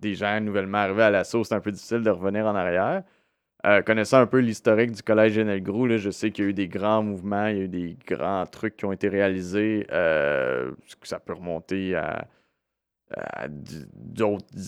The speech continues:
moments chocs, là, de, tout le monde se rappelle, ou du moins a entendu parler de, du mouvement qui a eu lieu en deux mille douze, là, par rapport au dégel des frais de scolarité, où est-ce qu'il y a eu comme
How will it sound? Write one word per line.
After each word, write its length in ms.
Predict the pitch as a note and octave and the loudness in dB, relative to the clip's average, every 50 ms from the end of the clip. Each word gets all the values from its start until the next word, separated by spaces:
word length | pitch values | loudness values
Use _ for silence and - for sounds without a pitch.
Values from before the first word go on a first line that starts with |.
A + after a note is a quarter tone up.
| - - - _ _ | -14 -16 -20 _ _
moments 400 | C#2 C#2 F#2 G#2 G#2+ G#2 G2+ F2+ | -8 -4 -2 0 2 2 2 0
chocs, 440 | - - - - B2 A#2 - - - | -2 -4 2 4 4 4 4 4 6
là, 160 | A#2+ A#2+ A2+ | 8 8 8
de, 500 | G2 G#2 G2 F#2+ F#2 F2+ F2+ E2+ D#2+ - | 8 4 4 4 4 4 2 2 0 -4
tout 80 | - A2 | -6 -4
le 60 | G#2+ | 0
monde 180 | A2 G#2+ G#2+ - | 0 0 0 2
se 80 | - | 2
rappelle, 640 | G2 D2+ E2+ - - - A2 A2 A2 A2+ A2 G#2+ G2+ | 2 2 2 0 2 6 6 8 8 6 4 2 0
ou 80 | G2 G2+ | -2 -4
du 140 | F#2+ G#2+ | -2 0
moins 180 | A2+ A2+ A2+ A2 G#2 - | 2 2 2 2 4 6
a 140 | A2 A2+ | 6 6
entendu 280 | G#2+ - A2 G#2+ G2+ - | 6 6 4 2 2 2
parler 380 | - G#2+ G2 F#2 G#2 A2 A2+ A2+ | 4 4 6 6 4 4 2 0
de, 240 | G#2 G2+ G#2 G2 | 0 2 2 2
du 160 | G2 F2+ G2 G2+ | 0 0 -2 -4
mouvement 320 | A2 G#2 F#2+ G#2 G#2+ A2 | -4 -2 0 0 0 0
qui 120 | G#2+ - | 0 -2
a 20 | G#2+ | -2
eu 40 | G2 | -2
lieu 220 | F#2+ G2 G#2 A2 | -2 -2 0 0
en 120 | G#2+ G2+ | 0 0
deux 140 | F#2+ F#2+ G2+ | 0 -2 -4
mille 220 | G2+ G2 F#2+ F#2 F2 | -4 -4 -4 -4 -4
douze, 380 | F#2 G2 G#2 A#2+ C3 B2 A2 A#2 | -4 -4 -2 -2 -4 -4 -2 -2
là, 80 | A2+ | -4
par 160 | - - E2 | -2 -4 -4
rapport 380 | D#2 F2+ - - G#2 G#2 G2 F#2 | -4 0 2 6 6 6 6 4
au 80 | G2 F#2 | 0 0
dégel 360 | E2+ G2+ F#2 E2+ G#2 G#2 G#2 | 0 0 2 2 2 2 2
des 120 | G2+ F#2+ | 0 -2
frais 140 | - - G2 | -4 -4 -4
de 60 | F#2+ | -4
scolarité, 540 | - - G#2+ G2 F#2 F2 F2 - - G#2+ G#2+ | -2 0 0 0 0 0 -2 -2 -2 0 0
où 100 | G2+ G2 | 0 -2
est-ce 120 | F2+ - | -4 -4
qu'il 100 | - E2 | -4 -2
y 20 | F2 | -2
a 40 | F#2 | -2
eu 100 | F#2+ F2+ | -2 -2
comme 380 | - G2+ F#2 F2+ F2 E2+ E2 | -2 -2 -2 -4 -6 -10 -10